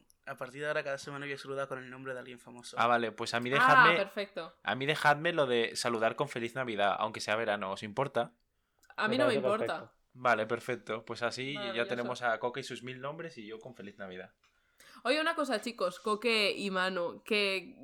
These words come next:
Speaker 3: creo que me habéis contado antes que estáis en una situación un poquillo graciosa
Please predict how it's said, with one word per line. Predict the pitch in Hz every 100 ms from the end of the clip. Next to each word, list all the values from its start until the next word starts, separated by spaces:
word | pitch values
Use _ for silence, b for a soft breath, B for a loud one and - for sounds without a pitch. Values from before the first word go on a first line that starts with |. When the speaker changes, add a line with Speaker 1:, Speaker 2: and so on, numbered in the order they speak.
| 165
Speaker 3:
creo | 226 247 277
que | 254
me | 226
habéis | 196 208
contado | 277 262 254 208
antes | 190 202 240 254
que | 196
estáis | - 214 214
en | 214
una | 196 208 226
situación | 233 214 180 - 185 202
un | 208
poquillo | 185 175 196 220 -
graciosa | 180 170 - 202 220 190 233